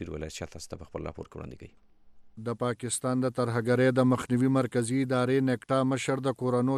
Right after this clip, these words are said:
Speaker 2: چارو قایمه کمیټې ته په تیرو دریو کالو کې د ملي تګلارې د لاندې ترسره شوې کاروایو رپورټ وړاندې کړی دی. د رپورټ تر مخه شل نکاتي تګلارې د لاندې په تیرو دریو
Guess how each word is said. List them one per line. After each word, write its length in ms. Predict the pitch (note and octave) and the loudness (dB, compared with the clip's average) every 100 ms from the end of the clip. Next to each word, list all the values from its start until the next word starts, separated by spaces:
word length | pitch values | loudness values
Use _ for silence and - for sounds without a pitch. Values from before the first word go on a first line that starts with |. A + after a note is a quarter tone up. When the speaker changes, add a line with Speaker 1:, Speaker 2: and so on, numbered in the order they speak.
| B2+ | 0
Speaker 2:
چارو 220 | C3 C3 B2+ | 0 0 0
قایمه 300 | B2 B2 C3+ C#3 | 2 2 2 0
کمیټې 460 | C3+ B2+ C3+ C3 | 2 2 2 0
ته 100 | C#3 B2+ | 0 -2
په 120 | B2+ | 0
تیرو 220 | C3+ C3+ B2+ | 0 2 0
دریو 180 | B2+ C#3+ C3 | 2 2 2
کالو 240 | C3+ C#3 | 2 2
کې 180 | B2+ C3+ | 2 0
د 100 | C3 | 2
ملي 180 | B2 B2+ D#3 | 2 2 0
تګلارې 440 | C#3 B2+ C#3 C#3 C#3 | 0 2 2 4 2
د 80 | C3+ | 2
لاندې 320 | C#3 C#3 C3+ | 2 2 0
ترسره 360 | C3+ A#2+ B2+ B2 - | 0 0 0 -2 -2
شوې 260 | D#3+ E3 C#3 | -2 -2 0
کاروایو 480 | B2+ B2 B2+ C#3+ D3+ | 2 4 4 4 2
رپورټ 320 | B2+ C3 C3 A#2+ | 0 0 0 2
وړاندې 320 | B2+ C3 B2+ B2 | 2 4 2 0
کړی 220 | C3 C3 B2+ | 0 0 2
دی. 140 | C3+ B2+ A2 _ A#2 | 4 2 0 _ -4
د 120 | B2 B2 | 0 0
رپورټ 360 | A#2 B2+ B2 - | 0 0 0 0
تر 140 | B2+ C3 | 2 2
مخه 180 | B2+ B2+ | 0 -2
شل 200 | - C3+ C#3 | -2 0 0
نکاتي 400 | B2 B2+ A#2+ C3 C3+ | 0 0 0 -2 -2
تګلارې 400 | B2 C3 C3 C3+ | 0 2 2 2
د 100 | C3+ C3+ | 2 2
لاندې 320 | C3+ C3+ C3 | 2 0 0
په 120 | B2 C3+ | -2 0
تیرو 200 | C3+ C3 | 0 0
دریو 180 | A#2+ C#3+ | 2 2